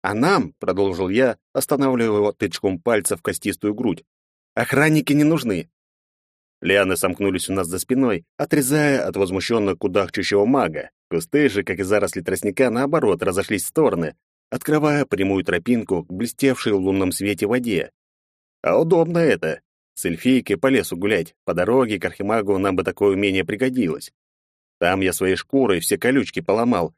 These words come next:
и всю отраву с ядовитого плюща собрал. До сих пор по ночам чешусь. А тут прямо Бродвей шестидесятых годов прошлого века. Только вместо фонарей и неоновых реклам,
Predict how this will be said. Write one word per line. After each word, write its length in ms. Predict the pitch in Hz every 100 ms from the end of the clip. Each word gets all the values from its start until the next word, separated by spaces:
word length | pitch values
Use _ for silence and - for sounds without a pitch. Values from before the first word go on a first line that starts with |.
| _ -
и 60 |
всю 220 | 127 151
отраву 480 | 151 127 113 117 107
с 80 | -
ядовитого 440 | 107 104 104 101
плюща 360 | 87 110 - 104
собрал. 500 | 104 92 101 92 82 _ _ _ -
До 120 | 95
сих 200 | 131 120
пор 240 | 156 98
по 80 | 98
ночам 320 | 98 98 92
чешусь. 420 | 82 107 113 73 - _ _ _ _
А 120 | -
тут 220 | 165 156 -
прямо 320 | 151 139 127
Бродвей 500 | 101 139 156 165 135
шестидесятых 760 | - 117 143 160 165 147 131
годов 340 | 98 151 147 -
прошлого 380 | 123 - 147 160
века. 420 | 104 82 73 - _ _ _ _ -
Только 260 | 95 87
вместо 300 | 95 95 -
фонарей 520 | - 104 123 147 110 92
и 40 |
неоновых 500 | 98 95 92 90 -
реклам, 440 | 107 127 139 120